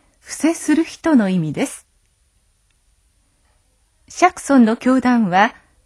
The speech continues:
信者からの伏せによって維持されていました。修行僧は、修行に専念すべきものであり、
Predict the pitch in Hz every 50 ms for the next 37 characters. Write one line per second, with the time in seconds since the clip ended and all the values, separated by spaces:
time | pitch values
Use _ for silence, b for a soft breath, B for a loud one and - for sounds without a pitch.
0 | _ _ - - - 285 359 370 294 285 269 - 240 214 190 175 165 180 - -
1 | - - 277 302 320 330 320 330 302 - _ - 285 302 285 - 262 240 - 220
2 | 190 202 208 - 196 175 160 143 165 247 - - - - 165 - - _ _ _
3 | _ _ _ _ _ _ _ _ _ _ _ _ _ _ _ _ _ _ _ _
4 | _ _ _ _ _ _ _ _ _ _ - - 277 262 254 285 285 277 - -
5 | 208 196 175 160 165 170 180 196 b b b b b b - - - - 247 254
6 | 254 285 339 349 339 320 320 320 - - - 277 320 359 359 359 359 330 302 -
7 | - - 180 226 277 269 - 214 180 170 180 196 220 247 233 - 180 180 190 190
8 | 160 165 - -